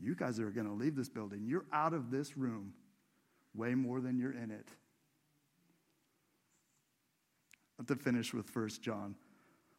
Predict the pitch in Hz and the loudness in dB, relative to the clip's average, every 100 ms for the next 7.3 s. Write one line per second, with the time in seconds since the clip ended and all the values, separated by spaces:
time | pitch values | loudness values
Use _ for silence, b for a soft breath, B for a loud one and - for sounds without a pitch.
0 | - 113 110 104 - 107 107 104 131 110 | -2 0 0 -4 -2 -2 0 4 6 4
1 | 120 117 131 123 - 127 123 117 113 - | 0 4 4 4 2 4 4 4 0 -2
2 | 123 120 113 113 113 117 131 120 110 110 | 2 2 4 2 0 -2 0 2 2 2
3 | 113 107 101 B B B 120 127 123 117 | 2 0 -4 B B B 4 6 6 6
4 | 110 110 - B B - 120 - 147 120 | 2 -2 -10 B B -4 -4 4 6 6
5 | 113 120 127 110 117 120 123 120 113 117 | 2 0 0 2 2 2 2 2 0 -2
6 | 127 120 113 107 117 117 117 110 117 110 | 0 0 0 0 0 0 0 0 0 0
7 | 110 113 - | -4 -6 -10